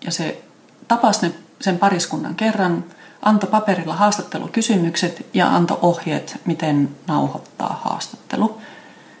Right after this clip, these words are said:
Ja se on ainoa kerta, kun he on tavannut. Mä en ole muuten edes ihan varma, onko nyt ei välttämättä tarvinnut edes tavata. Että hän on lähettänyt kysymykset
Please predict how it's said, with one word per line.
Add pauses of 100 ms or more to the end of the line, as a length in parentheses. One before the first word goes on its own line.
(400)
Ja (120)
se
on
ainoa
kerta,
kun
he
on
tavannut.
Mä
en
ole
muuten
edes
ihan
varma,
onko
nyt
ei
välttämättä
tarvinnut
edes
tavata.
Että
hän
on
lähettänyt
kysymykset